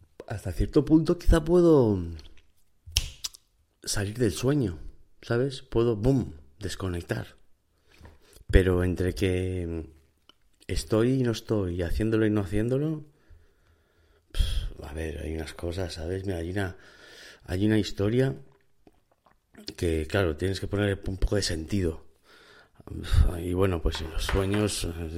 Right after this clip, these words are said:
eh, tienen a veces todo menos sentido. Era como una especie de, ¿pero qué coño era eso? Vamos a decir que era como un hotel. Pero un hotel que tenía ahí una, <laughs> tenía como una... Eh,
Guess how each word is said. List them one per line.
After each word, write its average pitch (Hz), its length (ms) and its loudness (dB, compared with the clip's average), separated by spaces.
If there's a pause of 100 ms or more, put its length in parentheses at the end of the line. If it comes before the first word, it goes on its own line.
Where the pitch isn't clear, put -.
(220)
eh, 95 120 -8
tienen 104 380 -2
a 95 80 -2
veces 95 400 -4
todo 113 240 0
menos 98 300 -4
sentido. 90 580 -4 (1500)
Era 113 280 0
como 92 220 -2
una 110 140 0
especie 117 500 0
de, 87 500 -2 (300)
¿pero - 140 -4
qué 131 120 0
coño 123 280 -2
era 87 140 -2
eso? 82 280 -4
Vamos 98 280 -2
a 117 40 -6
decir 117 180 -6
que 123 60 -2
era 123 100 -6
como 117 180 -4
un 120 60 0
hotel. 110 420 -2 (960)
Pero 85 160 -2
un 85 80 -2
hotel 107 360 0
que - 100 -4
tenía 87 280 0
ahí 90 140 2
una, 80 400 0 (320)
<laughs> - 640 -4
tenía 95 300 0
como 95 180 2
una... 85 500 2 (1200)
Eh, 85 420 -2